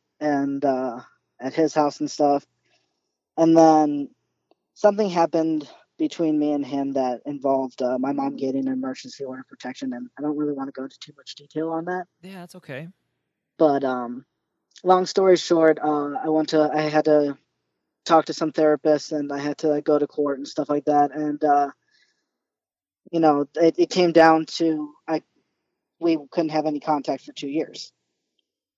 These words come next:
Speaker 1: And, um, so that was kind of liberating, but at the same time, it was also really kind of, it was really abrupt that it was kinda damaging.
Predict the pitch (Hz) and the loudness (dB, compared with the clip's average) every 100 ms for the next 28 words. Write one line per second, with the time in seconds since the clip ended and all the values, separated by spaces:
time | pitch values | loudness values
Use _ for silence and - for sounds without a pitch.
0 | _ _ _ _ _ _ - 165 156 151 | _ _ _ _ _ _ -6 -2 -2 0
1 | 147 143 131 120 135 _ _ _ _ _ | 0 -2 -6 -12 -18 _ _ _ _ _
2 | _ _ _ _ _ _ _ _ _ - | _ _ _ _ _ _ _ _ _ -2
3 | - 180 170 165 - _ _ _ _ _ | 4 6 6 2 -6 _ _ _ _ _
4 | - 170 - 214 240 - 180 175 220 208 | -14 2 2 4 0 -2 -4 -2 -2 -2
5 | - _ _ _ _ - 165 165 185 220 | -6 _ _ _ _ -8 -6 -4 0 0
6 | 226 254 254 _ _ _ _ _ - 170 | 0 -4 -10 _ _ _ _ _ -6 -2
7 | 165 170 - 165 156 160 160 156 151 143 | -2 -4 -4 -6 -4 -4 -4 -6 -6 -6
8 | 143 - 156 147 147 139 151 151 139 131 | -8 -8 -10 -8 -10 -4 -2 0 -2 -6
9 | _ _ _ _ _ _ _ _ - 190 | _ _ _ _ _ _ _ _ 4 4
10 | 175 165 208 226 175 156 156 202 - - | 6 6 8 8 4 -2 -2 -2 -8 -6
11 | 160 156 160 151 - 160 151 139 131 147 | -6 -4 -8 -10 -10 -10 -8 -10 -10 -8
12 | 196 226 | -6 -6